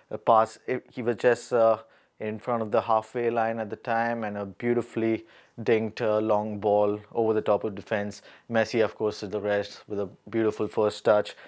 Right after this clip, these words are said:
and good finish. Uh, the reason I bring Aguero in there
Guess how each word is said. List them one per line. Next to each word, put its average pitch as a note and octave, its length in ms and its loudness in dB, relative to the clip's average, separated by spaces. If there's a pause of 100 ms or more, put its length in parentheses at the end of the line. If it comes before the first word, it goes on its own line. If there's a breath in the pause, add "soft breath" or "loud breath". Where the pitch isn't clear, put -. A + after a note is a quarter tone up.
(160 loud breath)
and G#2 400 -2
good A2 160 0
finish. A#2+ 560 -2 (300 loud breath)
Uh, A2+ 240 6
the B2 120 0
reason E3 400 2
I D3 140 4
bring C3+ 320 -2
Aguero B2 580 4
in A#2 200 0
there A2 320 0